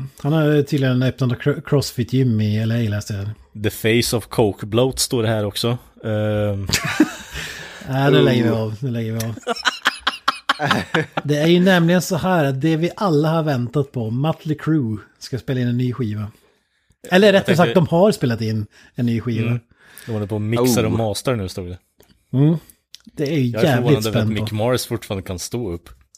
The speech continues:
Speaker 1: Mick Mars har ju lämnat bandet, eh,
Speaker 2: rip.
Speaker 1: på,
Speaker 2: Ja, men
Speaker 1: på
Speaker 2: då är det
Speaker 1: grund,
Speaker 2: inte ens värt, för fan.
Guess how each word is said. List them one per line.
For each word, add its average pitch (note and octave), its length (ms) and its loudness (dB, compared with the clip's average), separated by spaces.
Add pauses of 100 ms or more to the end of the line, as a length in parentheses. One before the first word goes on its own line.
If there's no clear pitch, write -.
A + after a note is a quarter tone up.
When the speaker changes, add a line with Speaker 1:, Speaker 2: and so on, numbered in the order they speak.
(560)
Speaker 1:
Mick F3+ 260 4
Mars G3 300 6
har F3+ 60 6
ju E3 60 6
lämnat D3+ 400 4
bandet, A2+ 540 -2 (460)
eh, A2+ 300 -8
Speaker 2:
rip. F2 160 -8
Speaker 1:
på, A#2 160 -14
Speaker 2:
Ja, - 80 -20
men F2 120 -10
Speaker 1:
på C#3+ 60 0
Speaker 2:
då - 0 -
är C3+ 40 2
det C#3 60 4
Speaker 1:
grund, C#3 120 6
Speaker 2:
inte C3+ 120 2
ens F2+ 140 -10
värt, F#2+ 260 -6
för F#2 80 -20
fan. D#2+ 220 -12